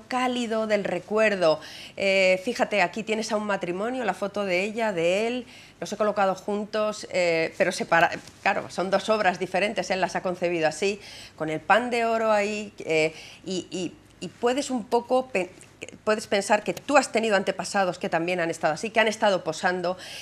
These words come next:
Entonces a mí esto me gusta porque cuando posamos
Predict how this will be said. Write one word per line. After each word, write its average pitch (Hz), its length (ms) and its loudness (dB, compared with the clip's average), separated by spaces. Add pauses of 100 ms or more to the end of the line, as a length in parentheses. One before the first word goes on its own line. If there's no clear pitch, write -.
(100)
Entonces 214 220 -6
a 208 60 2
mí 220 100 0
esto 233 380 -2
me 180 220 -2
gusta 214 380 -2
porque 175 320 -6
cuando 175 340 0
posamos 233 680 -2